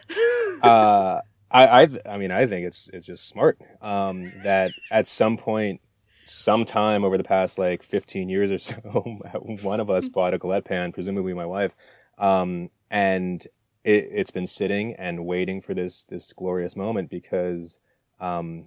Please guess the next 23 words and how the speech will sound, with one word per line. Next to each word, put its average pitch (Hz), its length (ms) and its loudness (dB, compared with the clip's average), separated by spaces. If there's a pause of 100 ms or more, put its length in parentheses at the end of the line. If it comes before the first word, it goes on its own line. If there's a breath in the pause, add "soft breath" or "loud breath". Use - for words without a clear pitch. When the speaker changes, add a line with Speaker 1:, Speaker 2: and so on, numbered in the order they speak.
Speaker 2:
who 110 160 0
knew 113 280 4
that 92 200 -2
suddenly 98 300 -4
I 92 40 -4
was 87 80 -6
gonna 92 100 -10
become, 87 420 -14
like, 85 160 -18
a 90 100 -12
galette 87 480 -8 (420)
fiend? 110 460 -6
Because 113 240 -2
I, 113 200 6
I've 110 220 2
made, 107 460 0
this 120 160 -4
is 107 240 -6
now 101 200 -6
my 98 140 -4
second 120 400 -4
galette, 76 360 -12 (140)
because, 90 500 -10